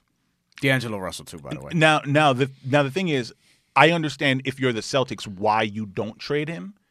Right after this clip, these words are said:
Speaker 2: just because he's that good that the Celtics could actually win the championship this year.
Speaker 1: Yeah.
Speaker 2: And if you win the championship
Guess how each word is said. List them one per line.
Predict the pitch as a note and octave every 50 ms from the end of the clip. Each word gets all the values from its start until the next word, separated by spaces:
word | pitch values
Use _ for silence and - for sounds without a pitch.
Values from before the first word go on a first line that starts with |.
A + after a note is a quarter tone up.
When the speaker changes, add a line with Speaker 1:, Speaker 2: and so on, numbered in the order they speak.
| _ _ - B2
Speaker 2:
just | G#2 G#2+ C3+ C3 C3+ - A#2
because | A2+ G#2+ - - B2+ A2 G2+ F#2+ F2+ - -
he's | _ - B2+ A#2+ G#2+ G#2 F#2+
that | F#2 A#2 B2+ C3+ D3 - G#2+ G2+ G2+
good | C3+ E3+ D#3 G#2+ F#2+ E2 - _ _ _ _ -
that | G2+ B2 A#2+ A#2 G#2+ - - _ _ _ _ -
the | - -
Celtics | - - F4+ - D4 G3 -
could | - - C3+
actually | C3+ C3 C3+ - B2 G#2+
win | F#2 A2 A#2 G#2+
the | F2 -
championship | - - - - D3 C3 - - - F2+ F2 - - - -
this | - F#2 - - F2
year. | D#2+ - - - _ -
Speaker 1:
Yeah. | G#2 G2+ G2 D#2 B1 - _ _ A#2+
Speaker 2:
And | B2+ D3
if | D3 C#3+
you | G#3 C4 B3+
win | A3 G3 G3+ G3 F#3 E3
the | C3 B2+
championship | - - - - F3 E3+ F#3 G3 G3 G#3 G#3 A3 G#3 G#3 - A3+ B3+ -